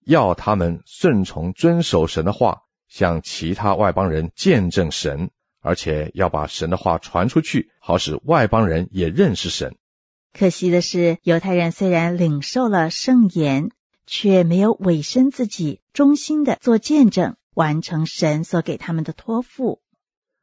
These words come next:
Speaker 1: 的确是的。这个时候，保罗就问犹太人第二个问题，就是既然犹太人没有忠于神的托付，难道就会影响神的信实吗？
Speaker 2: 答案就在罗马书第三章的第三节，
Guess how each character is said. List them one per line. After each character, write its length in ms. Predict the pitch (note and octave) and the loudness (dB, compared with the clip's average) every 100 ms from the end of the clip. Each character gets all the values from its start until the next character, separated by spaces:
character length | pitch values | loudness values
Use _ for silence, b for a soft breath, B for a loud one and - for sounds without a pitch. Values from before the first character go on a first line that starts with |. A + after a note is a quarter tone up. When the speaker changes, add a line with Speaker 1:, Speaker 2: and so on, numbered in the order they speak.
| _ | _
Speaker 1:
的 160 | - F#2+ | -4 -2
确 160 | - F#2 | 0 0
是 180 | F#2+ | -2
的。 180 | D#2 - _ _ _ | -4 -8 _ _ _
这 140 | - F2+ | -2 0
个 80 | |
时 160 | E2 D#2+ | 0 0
候， 160 | E2+ E2+ | 0 2
保 160 | E2+ | 0
罗 260 | E2 E2+ F2 | 2 2 0
就 200 | - E2+ | 0 -2
问 260 | F2 E2 - | -2 -2 -6
犹 140 | E2+ | -6
太 140 | E2+ E2 | -4 -4
人 240 | D#2 F2 | -4 -2
第 120 | - | 0
二 180 | - B2 | 2 2
个 80 | E2+ | 0
问 180 | D2+ D2 | -4 -6
题， 240 | - - _ _ _ | -12 -20 _ _ _
就 120 | E2+ | -6
是 360 | - E2+ D#2 - _ _ - | -4 -4 -4 -8 _ _ -2
既 140 | G3 | 2
然 280 | C3+ F#2 G2 | 4 4 2
犹 140 | F2 | 0
太 140 | G#2 G#2 | 0 2
人 160 | F#2 F2+ | 2 2
没 120 | G2 | 2
有 140 | G2 | 2
忠 320 | D#2+ E3 E3+ | 2 2 2
于 160 | C3+ F#2 | 0 -2
神 160 | - D#2+ | -2 -6
的 100 | E2 | -4
托 220 | - F#2+ | -2 -2
付， 280 | - D#2 _ _ _ _ | -2 -10 _ _ _ _
难 180 | D#2+ E2 | -8 -2
道 160 | E2+ E2 | 0 0
就 140 | E2+ | -2
会 140 | F2 | -2
影 200 | D#2 E2 | -2 -4
响 200 | G#2 D#2+ | -4 -4
神 160 | D#2 F#2 | -2 0
的 80 | A#2+ | 0
信 260 | - F3+ | 2 2
实 160 | A#2+ G2+ | 2 0
吗？ 200 | C#3 F#3 _ _ _ _ _ _ | -2 -2 _ _ _ _ _ _
Speaker 2:
答 120 | G3+ | 0
案 160 | G#3 A3 | 4 4
就 140 | G#3 | 4
在 200 | G3 F3+ | 4 4
罗 160 | F3 E3+ | 4 4
马 160 | E3+ C#3+ | 2 0
书 180 | F3+ | -2
第 140 | F3 F3+ | -2 -2
三 280 | - F3+ F3+ | 0 0 0
章 180 | F3+ | 0
的 80 | F3 | 0
第 140 | F3+ F3+ | -2 -4
三 260 | F#3+ G3 | -2 -2
节， 400 | G3+ D3+ C#3+ - | -2 -4 -4 -6